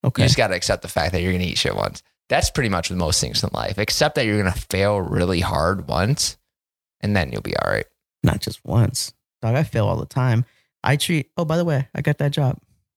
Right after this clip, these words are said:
Speaker 2: Mazel tov.
Speaker 1: Yeah. I shoot my shot, man. I, I take risks. And I wish I took as much risk with other shit, like, in, like, personal life
Speaker 2: Yeah.
Speaker 1: as I do with, like, professional
Speaker 2: I mean,
Speaker 1: life.
Speaker 2: you're already at no.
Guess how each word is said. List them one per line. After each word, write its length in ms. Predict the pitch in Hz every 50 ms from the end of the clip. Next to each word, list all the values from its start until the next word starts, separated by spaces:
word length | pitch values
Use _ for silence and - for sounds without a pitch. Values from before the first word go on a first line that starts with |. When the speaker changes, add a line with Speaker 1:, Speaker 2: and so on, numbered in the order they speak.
| _ -
Speaker 2:
Mazel 280 | - - - - - 62
tov. 240 | - - 60 60 - - - _ _ _ _ -
Speaker 1:
Yeah. 380 | 113 120 120 110 113 117 131 - _ _ _ _ _ _ _ _ _ _
I 80 | - 143
shoot 180 | 139 - - 190
my 100 | 202 175
shot, 320 | - - 190 185 160 -
man. 420 | 139 135 139 143 143 147 143 151 -
I, 220 | 127 135 131 - 143
I 40 |
take 240 | 135 - 180 160 -
risks. 520 | 135 147 151 131 131 - - - - - _ _ _ _ _ _
And 400 | - 135 131 127 127 123 - - _ _ _ _ _ _ -
I 100 | 135 139
wish 260 | 143 160 180 160 -
I 80 | 143 151
took 260 | - - 180 165 160
as 100 | 151 139
much 340 | 131 127 131 139 151 - - -
risk 440 | 127 127 139 156 165 - - - - _ _ _ _ _ _ -
with 160 | 127 120 - _
other 240 | - 120 123 139 147 151
shit, 300 | - - - 151 156 -
like, 240 | 107 113 110 - _ _ _ _ _ _ _ - - -
in, 220 | - 90 87 117 110 -
like, 200 | 110 110 95 -
personal 340 | - - 131 - 170 156 156
life 160 | 165 170 147
Speaker 2:
Yeah. 80 | 117 95
Speaker 1:
as 140 | - 120 120
I 60 | 113
do 140 | 110 127 127
with, 80 | 117
like, 140 | 104 110 -
professional 440 | - - - - 117 110 - - -
Speaker 2:
I 20 | -
mean, 100 | - 95
Speaker 1:
life. 60 | 120
Speaker 2:
you're 140 | 120 117 120
already 300 | 143 165 170 123 95 101
at 160 | 113 123 -
no. 420 | - 87 92 107 104 69 - -